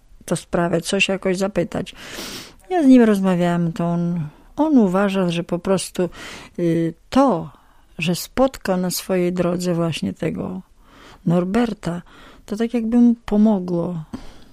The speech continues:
Nawet w zdrowiu, tak jak poczuł się lepiej.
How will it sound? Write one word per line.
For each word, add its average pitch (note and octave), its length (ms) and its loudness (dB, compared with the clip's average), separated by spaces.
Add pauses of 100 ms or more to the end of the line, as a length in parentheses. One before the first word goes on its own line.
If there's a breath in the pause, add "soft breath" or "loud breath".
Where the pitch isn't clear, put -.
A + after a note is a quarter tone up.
Nawet A3+ 420 0
w G3+ 140 -6
zdrowiu, G3 500 0
tak - 220 -12
jak G#3 160 -10
poczuł G3 340 -6
się F#3 180 -4
lepiej. F#3 560 -4